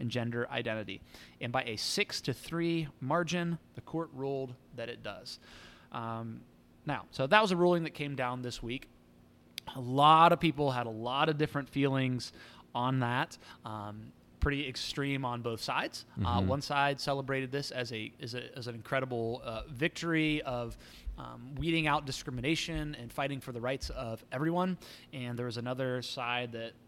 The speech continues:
Speaker 1: was quite angry and said, "The court way overstepped their bounds, and this is terrible, and it's a blow to religious freedom." So.
Speaker 2: And,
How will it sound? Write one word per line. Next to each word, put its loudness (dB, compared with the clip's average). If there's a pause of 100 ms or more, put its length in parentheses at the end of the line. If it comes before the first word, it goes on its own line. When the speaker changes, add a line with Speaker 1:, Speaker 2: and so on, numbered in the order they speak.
(120)
Speaker 1:
was -6
quite 0
angry -2
and -6
said, -6
"The -14
court 2
way 6
overstepped 2
their 0
bounds, 0
and -2 (280)
this 0
is -2
terrible, 6
and 2
it's -6
a 0
blow 2
to 2
religious -2
freedom." -4 (160)
So. -8 (140)
Speaker 2:
And, 8